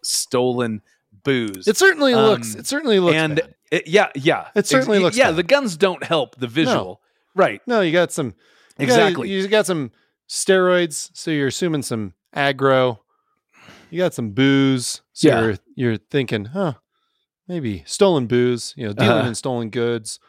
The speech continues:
Speaker 2: a little aggro with the steroids. There's some firearms around. Things could, thi-, things could get messy quite,
Speaker 1: Right.
Speaker 2: quite quickly,
Speaker 1: Sh-,
Speaker 2: actually."
Speaker 1: yeah, shit could get ugly. Yeah, that's, it, it at least has to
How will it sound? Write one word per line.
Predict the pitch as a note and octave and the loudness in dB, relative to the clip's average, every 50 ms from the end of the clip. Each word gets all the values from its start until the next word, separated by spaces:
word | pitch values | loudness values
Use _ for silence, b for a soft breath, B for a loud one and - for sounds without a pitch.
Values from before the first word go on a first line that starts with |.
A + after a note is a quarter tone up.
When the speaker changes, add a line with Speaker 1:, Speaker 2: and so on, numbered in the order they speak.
| _ _ _ | _ _ _
Speaker 2:
a | - | -2
little | F#3+ F3+ D3 | 0 0 2
aggro | C3 C3 B2+ B2 A#2 B2 A#2+ A#2 | 2 2 2 2 0 0 -2 -2
with | A2+ A2 | -2 -4
the | - A2+ | -8 -14
steroids. | - - - B2 A#2 A2+ A2+ A2+ G#2 - _ _ _ _ _ _ _ - | -12 -8 -6 -4 -4 -2 -4 -4 -6 -10 _ _ _ _ _ _ _ -6
There's | A3 G3 - | -6 -6 -4
some | - B2+ - | -6 -10 -4
firearms | _ C#3 B2+ A#2+ A#2+ A#2 A#2 A#2 A#2 A2+ G#2+ | _ 0 2 2 2 2 0 0 -2 -4 -6
around. | A2 A2+ A2+ A2+ A2+ A2+ A2+ - B B B B B B B B B | -4 -2 -2 -2 -2 -4 -6 -10 B B B B B B B B B
Things | F3+ G#3 A3+ G#3+ - | -4 -4 -4 -4 -2
could, | - F3+ E3+ E3 - _ _ _ _ _ _ _ _ _ _ _ _ | 0 0 0 0 -2 _ _ _ _ _ _ _ _ _ _ _ _
thi-, | - - - E3+ G#3+ | -14 -6 -2 -2 -2
things | G#3+ - - - - F3 A#3 A#3+ - | -2 -2 -10 -2 -2 -2 0 0 -4
could | - - F#2 | -6 -6 -4
get | - C#3 D#3+ | -4 -4 -2
messy | D#3 C#3 D3 - - F3+ E3+ D#3 | -2 -2 -2 -2 -2 -4 -4 -4
quite, | - - - D#3+ F#3 - _ B3 C4+ | -8 -4 -4 -4 -4 -4 _ _ 2
Speaker 1:
Right. | F3 F#3+ F#3 - | 4 4 4 4
Speaker 2:
quite | F3+ F3+ F3+ | 2 0 0
quickly, | - G3+ A#3+ - - D#3+ - - - - _ _ _ _ _ | -2 -4 -4 -4 -6 -10 -10 -10 -12 -18 _ _ _ _ _
Speaker 1:
Sh-, | - - - - - - - | -10 -8 -6 -4 -4 -6 -8
Speaker 2:
actually." | G2 F2 D3+ | -6 0 2
Speaker 1:
yeah, | F3+ E3+ C3 | 2 2 2
shit | A#2 - - - - A3+ C4+ - | -2 -4 -4 0 0 0 0 0
could | - G#3+ E3+ D3 | -2 -2 0 2
get | D3+ D#3+ D#3 F4+ | 2 4 4 4
ugly. | - C#3+ F3+ D#3 C3 A2+ A2 | 4 4 4 2 0 -2 0
Yeah, | B2 D3+ D3 | 2 2 4
that's, | C3 C#3 F3+ G#3 - - | 4 4 4 2 2 -4
it, | C#3 B2+ - - C#3 D3 - | -14 -14 -4 -2 -2 2 2
it | C#3+ D3+ | 2 2
at | D#3+ D3+ | 2 2
least | C#3+ E3+ A#3 A#3+ - | 2 2 0 0 0
has | - D#3 D#3 D3 - | 0 0 0 0 0
to | - D3 C3+ B2+ A#2 | 0 0 0 0 -4